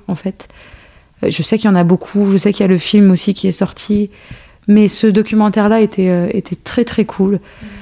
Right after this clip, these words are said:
Speaker 1: parce que on, on, c'était que ces danseurs, en fait, qui parlaient, et, euh, voilà, je, je suis toujours aussi fan d'elle, et je suis toujours, euh, aussi triste de jamais avoir pu, euh,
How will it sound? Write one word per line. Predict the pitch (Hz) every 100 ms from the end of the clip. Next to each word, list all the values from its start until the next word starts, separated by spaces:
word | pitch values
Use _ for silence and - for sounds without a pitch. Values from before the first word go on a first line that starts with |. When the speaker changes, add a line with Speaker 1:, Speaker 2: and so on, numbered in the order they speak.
| - _
Speaker 1:
parce | 190 180
que | -
on, | 190 185
on, | 202 190 180 180 175 170 165 190 185
c'était | - - 202
que | 196 220
ces | 226
danseurs, | 208 190 220
en | 202
fait, | 185 196
qui | -
parlaient, | - 185 180 196 202 180 170
et, |
euh, | 160 160 - _ _ _ _ _ -
voilà, | 165 165
je, | - 175 156 156 _ _ - _ _ -
je | -
suis | - 160
toujours | - 170
aussi | 165 - 160
fan | 185 170
d'elle, | 180 185
et |
je | 160
suis | -
toujours, | - 175 170
euh, | 160 - - -
aussi | 190 -
triste | - - 185 160
de |
jamais | 165 170 175 175
avoir | 165 156
pu, | - - 175
euh, | 165